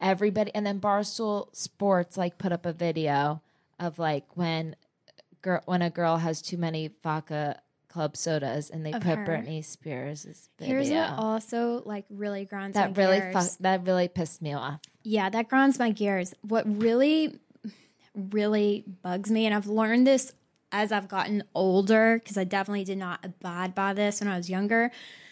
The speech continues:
Speaker 2: But as I've gotten older and wiser to an extent, I've realized these people that make weird, unusual, socially awkward moments that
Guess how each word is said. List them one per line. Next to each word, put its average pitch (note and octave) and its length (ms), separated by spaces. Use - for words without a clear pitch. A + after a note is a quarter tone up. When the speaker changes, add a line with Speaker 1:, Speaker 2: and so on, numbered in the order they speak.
Speaker 2:
But A3+ 240
as A#3+ 180
I've C#4+ 140
gotten B3+ 240
older A#3+ 560
and G3+ 180
wiser A#3+ 640
to - 120
an A3+ 80
extent, G#3 460
I've A3 260
realized D4 720
these C4+ 320
people D4+ 580
that A#3 200
make A3+ 500
weird, B3+ 720
unusual, A#3+ 1160
socially A#3+ 880
awkward A3 680
moments G#3+ 880
that G3 340